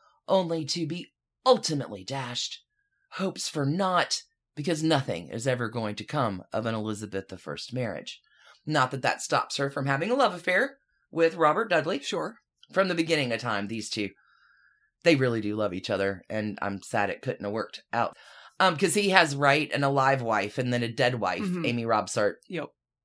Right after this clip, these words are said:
Speaker 2: The original staircase murder.
Speaker 1: All of the
Speaker 2: Mm-hmm.
Speaker 1: ministers are having a fit. It is constant pressure on Elizabeth. Who are you gonna pass the crown to? Who are you gonna pass the crown to? What are you gonna do? Interesting that these are not necessarily questions that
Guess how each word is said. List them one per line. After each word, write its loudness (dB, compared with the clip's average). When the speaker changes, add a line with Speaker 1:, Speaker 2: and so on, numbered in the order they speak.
Speaker 2:
The 0
original -2
staircase -6
murder. -6
Speaker 1:
All 4
of 6
the 4
Speaker 2:
Mm-hmm. 2
Speaker 1:
ministers 2
are 0
having 0
a -4
fit. 2
It 2
is -2
constant 0
pressure 0
on 0
Elizabeth. -4
Who 4
are 0
you -2
gonna 0
pass 2
the -4
crown -4
to? -8
Who -6
are -4
you -4
gonna 0
pass -2
the -10
crown -4
to? -4
What -2
are -2
you 0
gonna -2
do? -6
Interesting -2
that 0
these 0
are 2
not 2
necessarily 0
questions 0
that 0